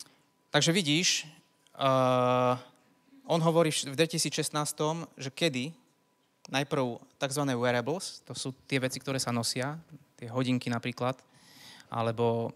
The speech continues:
dáš si niekde, hej, on hovorí, nie, že si to pripneš na oblečenie. Wearables. Tie veci, ktoré sa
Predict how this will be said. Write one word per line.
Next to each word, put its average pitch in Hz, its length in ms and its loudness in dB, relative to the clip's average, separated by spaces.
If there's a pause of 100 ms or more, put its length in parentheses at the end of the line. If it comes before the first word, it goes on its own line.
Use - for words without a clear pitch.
dáš 131 520 -4
si 123 120 -2 (240)
niekde, 131 600 0 (160)
hej, 117 160 -6
on 117 80 -6
hovorí, 120 280 -4
nie, 120 200 -4
že 117 120 -8
si - 120 -6
to - 80 -10
pripneš 127 400 -6
na 117 120 -2
oblečenie. 123 520 -2 (1120)
Wearables. 135 640 4 (800)
Tie 156 160 6
veci, 196 240 2
ktoré 156 240 2
sa 135 320 -2